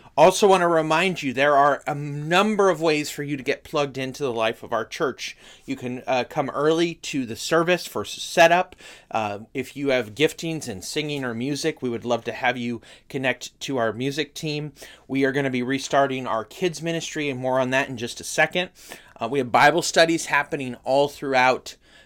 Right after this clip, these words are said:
the, the, the year, uh, for men and, and, and women.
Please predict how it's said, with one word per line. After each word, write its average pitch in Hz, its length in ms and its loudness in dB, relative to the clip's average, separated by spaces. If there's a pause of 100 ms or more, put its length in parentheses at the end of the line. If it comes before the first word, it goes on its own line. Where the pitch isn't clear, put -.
the, 113 360 0
the, 117 480 2
the 123 160 -4
year, 151 420 0 (240)
uh, 120 160 0
for 127 220 -2
men 131 260 -2
and, 120 380 -6
and, 120 320 -8 (120)
and 113 240 -8
women. 180 360 -4